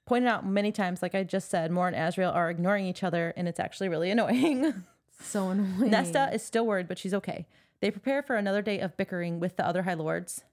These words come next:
Speaker 1: Not too long into the meeting, Nesta has a fit. Her hands are on her chest. She's losing her balance after surging to her feet. She's sweating. She looks confused and in pain and collapses and throws up into the reflection pool.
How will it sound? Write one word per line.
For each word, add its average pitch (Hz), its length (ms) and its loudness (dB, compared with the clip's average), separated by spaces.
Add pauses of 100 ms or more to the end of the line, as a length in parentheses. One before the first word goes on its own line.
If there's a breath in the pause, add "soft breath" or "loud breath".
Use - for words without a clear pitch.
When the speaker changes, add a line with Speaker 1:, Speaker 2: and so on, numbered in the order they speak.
(120)
Speaker 1:
Not 226 380 2
too 302 100 -4
long 277 200 0
into 254 240 -2
the 208 80 0
meeting, 180 280 -4
Nesta 156 280 -4
has 175 180 -2
a 160 80 -8
fit. - 240 -10 (760 soft breath)
Her 214 120 2
hands 202 240 2
are 233 60 2
on 220 80 2
her 202 60 -2
chest. 185 520 -4
She's 190 260 -4
losing 214 280 0
her 208 80 0
balance 190 600 -4
after 180 280 -2
surging 220 380 -2
to 208 100 -2
her 190 100 -4
feet. 185 320 -6
She's 202 180 -6
sweating. 185 440 -2 (280 soft breath)
She - 140 0
looks 240 140 -4
confused 208 420 0
and 180 80 -6
in 196 140 2
pain 185 440 -2
and 185 200 -2
collapses 208 480 -4
and 190 180 -2
throws 208 220 0
up 180 180 0
into 185 160 -2
the 170 80 -4
reflection 170 460 -2
pool. - 260 -8